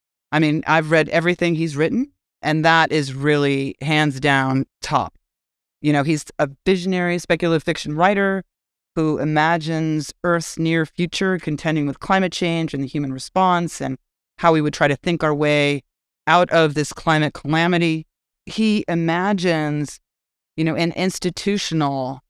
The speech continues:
ministry for the future, you know, created by this climate accord and tasked with advocating for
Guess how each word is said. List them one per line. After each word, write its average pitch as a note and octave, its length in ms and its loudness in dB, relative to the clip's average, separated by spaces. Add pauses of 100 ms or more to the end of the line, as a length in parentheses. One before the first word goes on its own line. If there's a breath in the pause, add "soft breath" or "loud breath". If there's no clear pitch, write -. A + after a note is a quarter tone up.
(200)
ministry E3 480 0
for - 100 -6
the C#3+ 80 2
future, C#3+ 720 -4
you D3+ 100 -2
know, C3+ 120 -4
created D#3 420 0
by C#3 140 0
this C#3 160 -4
climate G3+ 340 2
accord C3+ 500 -6
and C#3 440 -4 (280)
tasked D#3 480 -2 (280)
with D3 320 -2
advocating D3 640 0
for C#3 360 -4